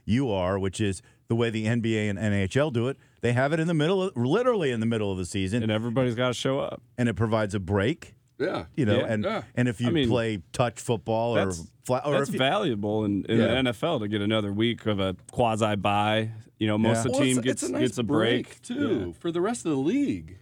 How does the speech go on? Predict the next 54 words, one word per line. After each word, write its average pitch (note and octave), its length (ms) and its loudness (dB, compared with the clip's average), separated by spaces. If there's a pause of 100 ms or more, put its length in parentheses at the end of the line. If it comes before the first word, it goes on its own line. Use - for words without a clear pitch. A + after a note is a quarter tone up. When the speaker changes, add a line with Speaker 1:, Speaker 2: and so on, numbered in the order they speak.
Speaker 1:
And C#3 100 0
every, E3 260 -2
yeah, G#3 300 0
everybody C3+ 720 0
Speaker 2:
And, B2 80 0
you G3+ 60 2
know, F#3+ 120 2
I F3+ 40 2
Speaker 1:
fraternizes B2+ 1000 0
and F#2+ 460 -2
gets C3+ 200 -2
together B2 560 0
and G#2 120 -4
hangs A2+ 340 -2
out. A#2+ 300 2
Speaker 2:
I A#2 40 0
Speaker 1:
And G2+ 120 0
Speaker 2:
think - 200 -4
if F3 120 -2
you F#3+ 120 2
look F#3+ 200 0
at, G3 80 0 (140)
if B2+ 100 -2
you E3+ 80 2
look G3 100 -2
at G3+ 80 -4
the C3 100 2
N B2 140 4
F G#2 140 -2
L, A#2+ 160 2
the A2+ 60 2
way G2+ 120 2
it's F2+ 140 -4
set A2 180 2
up, G#2+ 180 0
and G#2+ 120 4
they, G2+ 180 2 (140)
the G#2 200 -4
owners B2 420 2
would G#2+ 100 0
really G#2+ 180 2
love G#2+ 200 2
to G#2 60 -2
go G#2+ 160 2
an G2 80 -2
eighteen-game G#2+ 760 0
season, A2 380 0
but G2 120 0
it's F#2 120 -4
hard G#2+ 200 2
to G2 60 -4
do G#2 300 2
with, G2 280 -2
um, F#2 380 0